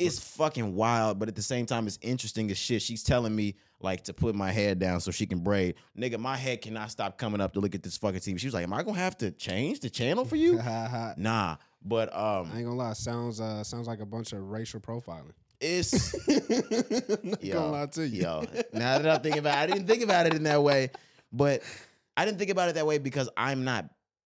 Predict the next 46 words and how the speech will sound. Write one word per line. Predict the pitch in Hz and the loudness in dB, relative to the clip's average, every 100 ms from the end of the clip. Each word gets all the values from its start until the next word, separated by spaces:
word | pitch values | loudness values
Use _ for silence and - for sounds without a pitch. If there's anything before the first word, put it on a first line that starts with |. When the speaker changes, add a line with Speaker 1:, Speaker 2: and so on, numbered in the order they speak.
| _ _ | _ _
Speaker 1:
what | - 104 107 120 117 - | -10 -6 0 2 2 -2
was | 107 101 | -4 0
being | 110 104 | 0 0
shown. | - - 117 120 117 | -2 2 2 4 2
Now, | 110 | 2
of | 101 | 0
Speaker 2:
Uh-huh. | 98 | 2
Speaker 1:
course, | 131 127 120 _ _ | 2 2 -2 _ _
she | - 151 | -2 0
was | 139 | 4
letting | 127 120 | 2 2
me | 117 | 0
know | 117 110 98 - _ | 0 0 0 -6 _
they | 107 104 | -2 -2
do | 120 127 | -2 0
go | 117 | 0
to | 104 | -2
D | 95 107 | 0 -2
F | 80 | 0
W | 95 92 85 | -2 -2 -2
Airport. | 92 - 92 82 _ _ - | -2 -2 -6 -6 _ _ -2
They | 110 | -2
do | 110 123 | 0 0
go | 113 107 | 2 0
to | 107 | 0
Chicago | 101 - 104 101 101 101 | -6 -2 0 2 2 4
O'Hare | 101 98 | 4 2
Airport. | 85 95 - 95 87 | 2 -2 -2 -4 -2
But | 101 | -2
what | 104 113 | 2 4
I | 131 | 2
was | 123 | 2
looking | 123 123 117 | -2 -2 0
at, | 110 - - | 0 -4 -6
it | 107 | -2
was | 107 - | -2 -2
Sao | - 113 | 0 -2
Paulo, | - 120 110 107 | 2 2 2 2
Brazil. | 98 90 98 95 90 90 - _ _ - | 0 -4 -4 -2 -2 -4 -8 _ _ -4
It | 110 98 | -2 0
was, | 98 95 90 | 0 -2 -2
um, | 90 95 90 80 69 - _ _ _ _ _ - | 0 0 0 -4 -8 -16 _ _ _ _ _ -6
Lima, | 107 120 110 | -2 0 0
Peru. | - 107 101 107 101 95 - _ | 0 -2 2 4 4 2 -2 _
Speaker 2:
Okay. | 87 | -8
Speaker 1:
So | 92 104 101 87 | 0 2 4 2